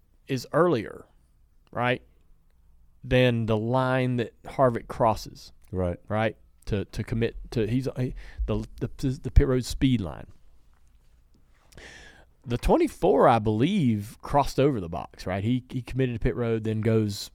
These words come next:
Speaker 1: "Uh, no, no, not going to
Speaker 2: He
Speaker 1: pit
Speaker 2: was
Speaker 1: road."
Speaker 2: able to b-, bow out
Speaker 1: He
Speaker 2: before.
Speaker 1: drives over the line, right? That's fine. That's not a, that's not a penalty, I guess. Um, Harvick, though, was already by the pit, by the commitment box, this orange box you're not supposed to touch. And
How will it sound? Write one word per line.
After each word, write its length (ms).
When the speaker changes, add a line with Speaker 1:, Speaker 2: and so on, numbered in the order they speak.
Speaker 1:
"Uh, 140
no, 160
no, 160
not 180
going 140
to 40
Speaker 2:
He 80
Speaker 1:
pit 40
Speaker 2:
was 100
Speaker 1:
road." 80
Speaker 2:
able 140
to 100
b-, 360
bow 240
out 260
Speaker 1:
He 100
Speaker 2:
before. 140
Speaker 1:
drives 300
over 180
the 120
line, 340
right? 220
That's 180
fine. 320
That's 140
not 180
a, 240
that's 160
not 160
a 20
penalty, 460
I 80
guess. 300
Um, 520
Harvick, 300
though, 200
was 120
already 300
by 320
the 80
pit, 340
by 200
the 80
commitment 440
box, 560
this 160
orange 320
box 320
you're 80
not 120
supposed 240
to 60
touch. 440
And 600